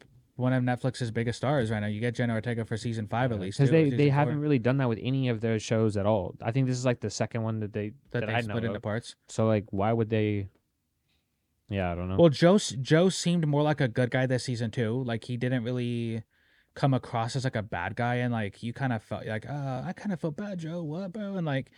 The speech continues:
Speaker 2: Mm-hmm.
Speaker 1: so it's different. It's, I, and I like it, but I can see why people wouldn't like it if you're used to, like, the, the stalking and the murdering of peop-, of women and, like, the creepy Joe. Like, you know.
Speaker 2: I mean, he still kinda does that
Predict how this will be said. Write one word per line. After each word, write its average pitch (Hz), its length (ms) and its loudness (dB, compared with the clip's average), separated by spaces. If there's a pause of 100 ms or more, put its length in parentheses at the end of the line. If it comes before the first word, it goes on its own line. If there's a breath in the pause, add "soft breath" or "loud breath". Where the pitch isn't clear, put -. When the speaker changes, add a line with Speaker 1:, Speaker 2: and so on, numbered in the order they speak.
(140 loud breath)
Speaker 2:
Mm-hmm. 110 380 -2
Speaker 1:
so 208 140 2
it's 170 160 2
different. 233 380 4
It's, 147 220 2
I, 165 120 6
and 185 220 4
I 196 200 8
like 190 240 6
it, 135 100 4
but 147 100 4
I 156 100 4
can 156 160 0
see - 240 -2
why 165 160 2
people 156 380 -2
wouldn't 160 260 2
like 123 180 0
it 120 160 -2
if 117 140 -6
you're 135 100 2
used 131 320 0
to, 147 100 -2
like, 127 240 -2
the, 117 480 0
the 113 100 -4
stalking 127 580 -2
and 117 120 -2
the 110 60 -2
murdering 120 420 -2
of 113 160 -4
peop-, - 260 -10
of 113 180 -4
women 117 360 -2
and, 110 60 -2
like, 110 160 -4
the 113 80 -4
creepy 117 320 -8
Joe. 104 220 -4
Like, 98 200 -4
you 110 120 -4
know. 107 80 -2
Speaker 2:
I - 20 4
mean, 147 120 6
he 160 120 4
still 170 200 4
kinda 143 280 2
does 113 220 2
that 98 280 0